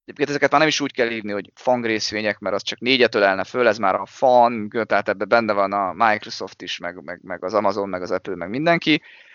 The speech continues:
Tehát nem akarok itt felsorolni minden adatot, de ezek a cégek tényleg nagyon jót jelentettek, úgyhogy nem gondolom, hogy e-, itt lenne most az a pont, ahol ezeknek a részvényárfolyamának össze kéne omlani.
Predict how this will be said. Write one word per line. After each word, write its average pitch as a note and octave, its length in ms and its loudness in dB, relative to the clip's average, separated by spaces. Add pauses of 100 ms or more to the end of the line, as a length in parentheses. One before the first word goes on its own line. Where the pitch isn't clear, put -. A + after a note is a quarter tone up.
(120)
Tehát - 220 -2 (280)
nem F#3+ 120 8
akarok C3 260 6
itt - 80 -12
felsorolni A#2+ 440 2
minden A#2 220 -2
adatot, D3 480 0 (120)
de B2 380 4 (240)
ezek C#3 260 -4
a A2 40 -8
cégek A#2 640 2 (180)
tényleg A2+ 320 0
nagyon G2+ 180 0
jót F#2 180 -4
jelentettek, C#3 640 2
úgyhogy A#2 240 -4
nem C3+ 180 2
gondolom, G#2 460 0
hogy G#2 260 -4
e-, - 180 -4
itt - 140 -8
lenne G2 220 0
most G2 260 -6
az G2 80 -6
a G2 60 -4
pont, G#2 300 -6
ahol G#2 160 -2
ezeknek G2 340 -6
a G2 40 0
részvényárfolyamának F#2+ 760 -2
össze - 220 -6
kéne F2 220 -10
omlani. F2 340 -10